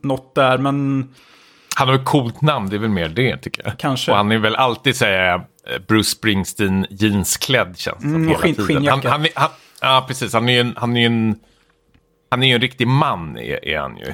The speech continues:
Speaker 2: liksom. Det,
Speaker 1: Han s-,
Speaker 2: och
Speaker 1: han
Speaker 2: stuprörssmal och
Speaker 1: Ja, men han
Speaker 2: allt
Speaker 1: ser
Speaker 2: det
Speaker 1: ju
Speaker 2: som är
Speaker 1: liksom pigg och fräsch ut för, för att vara
Speaker 2: Ja.
Speaker 1: sextiofyra eller sextiofem, hur gammal han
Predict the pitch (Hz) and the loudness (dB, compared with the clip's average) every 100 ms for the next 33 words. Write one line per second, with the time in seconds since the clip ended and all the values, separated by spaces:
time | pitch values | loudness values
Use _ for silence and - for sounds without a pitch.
0 | - - 57 - _ _ 101 98 69 - | -12 -14 -14 -18 _ _ -2 -2 -2 -12
1 | _ - 160 170 170 110 98 - 143 123 | _ -6 -4 -2 0 0 0 -2 0 -2
2 | - 117 107 - - - 139 127 104 92 | 0 2 2 -2 -6 -2 2 4 2 0
3 | 87 - 90 87 85 - _ 330 170 180 | -6 -2 0 0 -2 -6 _ 0 4 4
4 | 175 - 185 180 180 180 170 170 - 196 | 2 2 4 6 4 4 0 -2 0 -2
5 | 143 151 190 160 - 139 123 _ - - | 0 0 4 2 2 -2 -4 _ -18 0
6 | 135 127 143 131 131 123 107 104 - 131 | 0 2 0 2 4 4 4 2 -2 -2
7 | 139 127 127 123 123 - 127 135 135 120 | 0 2 2 2 0 -4 -4 -2 0 0
8 | 117 110 - 120 123 117 120 | -2 -6 -10 -4 -2 -2 -2